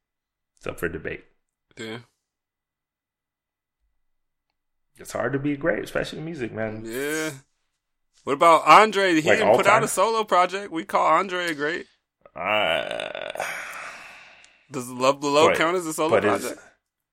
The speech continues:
Speaker 1: but his out-, but his, like, yeah, again, like, his Outkast shit.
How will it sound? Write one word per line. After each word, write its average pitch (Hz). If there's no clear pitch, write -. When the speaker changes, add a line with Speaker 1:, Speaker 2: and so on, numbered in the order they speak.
Speaker 1:
but 95
his 87
out-, 95
but 95
his, 92
like, 92
yeah, 110
again, 95
like, 92
his 90
Outkast 92
shit. -